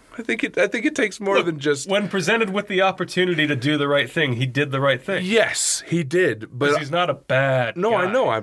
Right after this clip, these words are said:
Speaker 1: I'm, I'm, I agree with you on that point. That's the argument I've been making the whole time about him,
Speaker 2: Right,
Speaker 1: is
Speaker 2: so
Speaker 1: that
Speaker 2: that's
Speaker 1: he's
Speaker 2: why I don't think that he
Speaker 1: But
Speaker 2: needed more
Speaker 1: No, I
Speaker 2: build
Speaker 1: think,
Speaker 2: up to
Speaker 1: I
Speaker 2: that.
Speaker 1: just,
Speaker 2: I don't
Speaker 1: I
Speaker 2: think he
Speaker 1: think
Speaker 2: did.
Speaker 1: he, I think he did. I think he did.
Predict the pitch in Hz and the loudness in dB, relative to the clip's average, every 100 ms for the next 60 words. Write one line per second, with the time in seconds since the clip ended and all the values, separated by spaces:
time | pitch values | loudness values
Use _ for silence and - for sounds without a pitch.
0 | - 123 127 123 - 131 123 120 120 127 | 0 0 2 0 0 0 2 0 0 0
1 | 214 165 131 107 104 101 101 123 135 104 | 0 0 0 0 2 0 0 0 0 -6
2 | 98 113 131 135 127 123 113 110 110 107 | -2 -2 0 0 0 0 0 0 0 2
3 | 104 104 101 98 104 123 143 104 90 - | 0 0 -2 0 0 0 0 0 0 0
4 | 120 110 - 120 170 98 143 147 151 151 | 0 0 -2 -2 -2 0 0 2 0 2
5 | 143 127 131 123 - 139 123 131 117 156 | 0 2 0 -4 -4 -4 -4 -6 0 0
6 | 135 143 135 123 131 123 120 - _ - | 2 0 -2 -2 0 0 -2 -6 _ -20
7 | _ - 139 131 131 196 147 - 123 - | _ -4 0 2 2 2 -2 -2 -2 -2
8 | - 135 170 - 107 - 113 294 117 113 | -4 -2 -2 -2 -4 -4 -2 -2 -4 -4
9 | - 131 - 156 - 165 208 247 - - | -2 -2 -2 -4 -4 -4 -4 -4 -16 -20
10 | _ _ _ _ _ - - - _ _ | _ _ _ _ _ -20 -20 -20 _ _
11 | _ _ _ _ _ _ _ _ _ _ | _ _ _ _ _ _ _ _ _ _
12 | 135 156 175 156 135 101 | 0 2 0 0 0 0